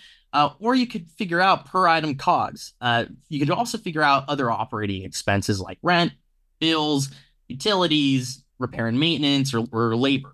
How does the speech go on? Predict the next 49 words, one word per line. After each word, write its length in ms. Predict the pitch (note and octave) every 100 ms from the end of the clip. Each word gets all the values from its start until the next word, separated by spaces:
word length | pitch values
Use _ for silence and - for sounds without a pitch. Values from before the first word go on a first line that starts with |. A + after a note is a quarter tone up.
| _
for 80 | A2+
example. 560 | G2 G2+ F#2 F2 F2+ - _ _ -
Then 240 | G3 G#3+
you 80 | G#3+
would 120 | G3+
add 300 | - D3+ D#3+
back 300 | C3+ B2+ B2
depreciation 680 | C3 - C3 - A2+ G#2 G#2
and 120 | G2
amortization 680 | G2+ G2 G2+ G#2+ D#3+ E3+ -
to 60 | C3+
get 220 | C3 C3+
you 100 | B2+
to 100 | A#2
an 100 | A2 G#2+
overall 400 | A2 G2+ G2+ F#2+
ebitda 420 | G2 F2+ F#2+ F#2+
figure. 340 | - - - - _ _ _ _ _ _ _ -
So 60 |
that 260 | E3+ A#3 A3
covers 520 | F#3+ F3+ D#3 D3 C#3
your 120 | B2
acquisition 580 | G#2+ G2+ G#2+ G2+ G2 A2+
costs, 360 | - _ _ _ -
right? 200 | F#2+ -
So 120 | C3+
for 180 | C3+ D#3
your 120 | C#3+
D 200 | C#3 A3
C 220 | - D#3+
F, 200 | D3 G#2+
similar 400 | - - G#3+ A3+
process 420 | G#3 D3 C3 C#3+
to 60 | C#3
get 200 | C3 A#2
to 80 | B2+
ebitda, 520 | A2+ G2 G2+ G2+ D#3 - - -
but 100 | -
this 220 | A3+ A3
time 160 | G3+ G3
we 40 |
want 220 | D#3+ D#3 D#3
to 60 |
get 160 | C#3+ C#3
to 180 | C#3+ - -
unlevered 560 | F3 F3+ E3 D3 C#3+ C3+
free 220 | C3 A#2+
cash 420 | - G2 F#2 -
flow, 180 | G2+